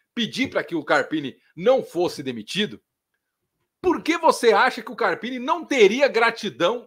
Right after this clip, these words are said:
nessa relação? O Carpini teria muita gratidão aos jogadores por estarem ao seu lado. Muitos jogadores falam, "Não, vocês têm que ver como é que o Carpini treina. Nossa,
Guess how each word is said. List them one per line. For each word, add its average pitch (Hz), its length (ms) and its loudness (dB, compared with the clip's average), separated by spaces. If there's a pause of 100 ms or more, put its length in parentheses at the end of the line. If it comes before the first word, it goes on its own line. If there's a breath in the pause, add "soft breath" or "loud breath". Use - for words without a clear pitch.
nessa 233 480 0
relação? 226 580 2 (840 loud breath)
O 247 100 -10
Carpini 311 460 2
teria 277 400 2
muita 269 540 0
gratidão 190 760 0 (160 loud breath)
aos 226 240 4
jogadores 220 680 0 (160)
por 240 160 -8
estarem 233 400 -2
ao 247 120 -2
seu 262 200 -4
lado. 143 400 0 (460 soft breath)
Muitos 277 340 0
jogadores 233 420 2
falam, 175 160 -2
"Não, 240 320 -4
vocês 202 220 -10
têm 254 160 -16
que 240 120 -18
ver 190 160 -4
como 254 180 -12
é 247 40 -10
que 247 60 -14
o 226 40 -18
Carpini 233 400 -6
treina. 185 680 0 (380)
Nossa, 285 760 0